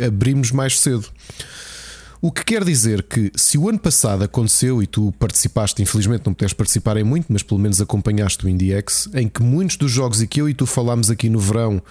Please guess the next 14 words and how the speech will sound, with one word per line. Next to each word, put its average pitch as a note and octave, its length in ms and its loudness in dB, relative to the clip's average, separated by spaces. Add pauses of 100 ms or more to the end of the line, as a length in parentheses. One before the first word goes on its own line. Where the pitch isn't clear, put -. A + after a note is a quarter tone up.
(240)
durante G#2+ 420 0
o, G#2 360 2 (520)
o A#2 80 0
verão A2 320 2
dos G2+ 140 2
jogos F#2+ 320 0
do G2 80 2
Vítor G#2+ 320 0
Antunes, F#2 460 -2 (1400)
eh, A2+ 260 2
e B2 80 2
depois A2 280 0
na G#2 100 2
Gamescom, A2+ 640 0